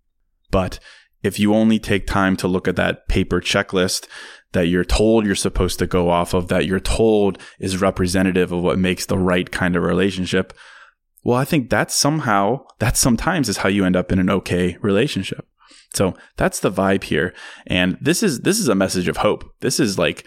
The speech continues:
supposed to make you smile because you have this ability. You have this amazingly compassionate, centered ability to act on this. So, right. So, like, examples here, right? So what it is you're told you're supposed to want in a partner.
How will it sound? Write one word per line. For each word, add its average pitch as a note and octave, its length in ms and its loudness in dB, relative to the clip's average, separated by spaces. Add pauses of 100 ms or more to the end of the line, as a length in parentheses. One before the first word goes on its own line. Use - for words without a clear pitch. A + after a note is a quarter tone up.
(120)
supposed - 380 -2
to F#2 60 0
make F#2 200 0
you - 60 -6
smile F#2 480 0
because F#2 300 -4
you G2+ 80 2
have F#2+ 460 0
this F#2+ 200 -2
ability. F#2+ 680 -2
You G#2 140 -6
have G2 100 0
this F#2+ 200 0
amazingly F#2+ 800 2 (320)
compassionate, F#2 920 0 (300)
centered F#2+ 580 0
ability F2 560 0
to - 240 -4
act - 240 -4
on D#2 160 -6
this. - 320 -8 (520)
So, F2+ 340 0 (840)
right. F2 240 -2
So, G2+ 120 0
like, G2 120 0
examples A2 460 0
here, A1 120 0
right? C2+ 200 0
So F#2 200 0 (400)
what B2+ 220 0
it B2+ 100 0
is G2+ 220 2
you're F#2+ 80 2
told G#2 800 2
you're A#2 160 0
supposed - 500 -2
to - 80 -2
want E2+ 540 -4
in F2 120 -2
a D#2+ 60 -2
partner. - 460 -4